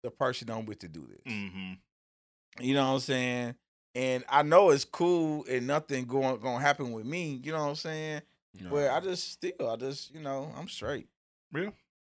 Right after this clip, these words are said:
Speaker 1: You know what I'm saying? But I think it's important, like I said, knowing the dynamics. So, 'cause there are people that I can hang out with, and that's their <laughs> thing.
Speaker 2: Yeah.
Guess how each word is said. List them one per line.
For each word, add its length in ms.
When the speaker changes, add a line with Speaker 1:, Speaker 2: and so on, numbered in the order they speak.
Speaker 1:
You 80
know 120
what 60
I'm 60
saying? 400
But 380
I 120
think 320
it's 200
important, 680
like 120
I 80
said, 520
knowing 320
the 100
dynamics. 580
So, 80
'cause 180
there 160
are 80
people 500
that 180
I 60
can 160
hang 260
out 220
with, 320
and 220
that's 220
their 220
<laughs> 120
thing. 580
Speaker 2:
Yeah. 440